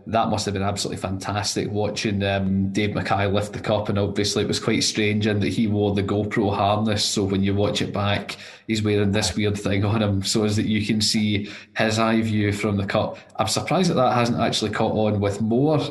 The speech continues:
cup captains, especially in bigger tournaments. It seems like the Scottish Cup was kinda like a,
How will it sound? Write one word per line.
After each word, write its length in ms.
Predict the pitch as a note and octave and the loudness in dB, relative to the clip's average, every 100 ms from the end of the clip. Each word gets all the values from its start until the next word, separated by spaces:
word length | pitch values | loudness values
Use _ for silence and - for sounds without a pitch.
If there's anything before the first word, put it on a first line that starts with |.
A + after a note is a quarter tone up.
| - | -4
cup 240 | - C3 - | 0 0 2
captains, 420 | B2 - A#2+ G#2+ | 0 0 0 0
especially 480 | G#2+ C3 C3+ B2+ A#2+ | 0 0 0 2 2
in 120 | G2+ | 2
bigger 280 | A#2 C#3+ D3 | 0 0 0
tournaments. 500 | - C3+ B2 G#2 G#2+ | 0 2 2 0 0
It 80 | A#2 | -2
seems 280 | C3 B2+ A#2 | 0 0 0
like 120 | - | 0
the 60 | |
Scottish 440 | - A2 A2 A2 G2+ | -2 0 0 -2 -2
Cup 300 | A#2 - - | -2 -2 -2
was 160 | G#2 - | -2 0
kinda 200 | G#2+ G2+ | 0 0
like 220 | G2+ G2 | 0 0
a, 300 | G#2 G2 | 0 0